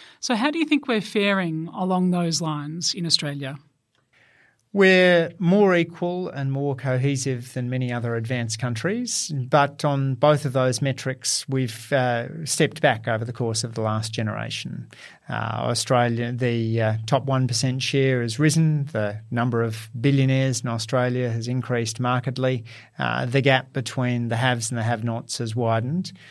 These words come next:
Speaker 2: And at the, the other side of the coin is that community life has, uh, been under pressure.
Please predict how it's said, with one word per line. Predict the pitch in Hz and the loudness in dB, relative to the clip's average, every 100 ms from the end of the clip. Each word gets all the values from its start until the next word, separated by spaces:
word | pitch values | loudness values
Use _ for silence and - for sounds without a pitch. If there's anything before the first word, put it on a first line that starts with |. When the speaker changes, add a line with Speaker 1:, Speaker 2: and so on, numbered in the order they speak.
| - - _ | -20 -20 _
Speaker 2:
And | - - 175 165 | -4 0 2 2
at | 160 | 4
the, | 156 151 143 | 4 4 2
the | 143 151 | 4 4
other | 143 | 6
side | 139 - 131 135 | 2 2 2 2
of | 117 | 0
the | 117 | -6
coin | 110 175 147 110 120 113 | -2 0 2 2 0 -2
is | - 131 123 117 - | -4 -4 -2 -2 0
that | 127 - - - | 0 0 -4 -4
community | - 143 143 123 110 | 0 2 4 2 0
life | 107 104 101 - | -2 -4 -6 -4
has, | 110 104 - | -2 0 0
uh, | 117 104 | 0 -2
been | 107 113 | -4 -4
under | 104 104 107 | -4 -6 -6
pressure. | 110 107 - - | -6 -6 -6 -8